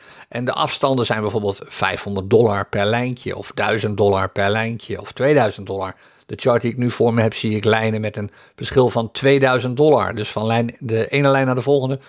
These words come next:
zijn we zomaar weer tweeduizend dollar verder. Dat is natuurlijk spectaculair veel. Met name als het bedrag al hoog is en er komt weer een procentje bij, dan kunnen dat honderden of zelfs, eh, duizenden dollars zijn, afhankelijk van hoe hoog het bedrag is natuurlijk.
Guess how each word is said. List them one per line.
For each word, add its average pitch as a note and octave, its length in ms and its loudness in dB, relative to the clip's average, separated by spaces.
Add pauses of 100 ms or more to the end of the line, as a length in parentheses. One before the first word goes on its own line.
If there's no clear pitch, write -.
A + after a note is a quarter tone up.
(180)
zijn B2 220 -2
we A#2 60 0
zomaar A#2+ 240 4
weer A#2 140 -2
tweeduizend A2+ 580 2
dollar G#2+ 240 2
verder. A2+ 280 2
Dat C#3+ 100 2
is - 60 -6
natuurlijk G#3+ 200 -4
spectaculair C#3+ 580 2
veel. D3 380 0 (320)
Met C#3 200 -4
name F#3 300 2
als C3 200 0
het C3+ 80 -2
bedrag B2 340 0
al B2+ 180 4
hoog C#3 280 4
is E3 260 2
en C#3+ 120 -4
er B2+ 80 0
komt C#3+ 220 0
weer C#3 120 2
een A#2+ 80 0
procentje A#2+ 500 -2
bij, A#2+ 260 2
dan C3+ 120 -4
kunnen C3+ 220 -2
dat A#2 180 -4
honderden C3+ 500 0 (220)
of C3 120 -4
zelfs, A#2 360 2
eh, G#2+ 300 2
duizenden B2 600 0
dollars A#2+ 340 4
zijn, G2+ 220 -2
afhankelijk G2+ 380 -6
van G2+ 120 -6
hoe A2+ 120 -4
hoog F#2 100 -4
het - 100 -18
bedrag - 220 -10
is - 80 -20
natuurlijk. - 340 -18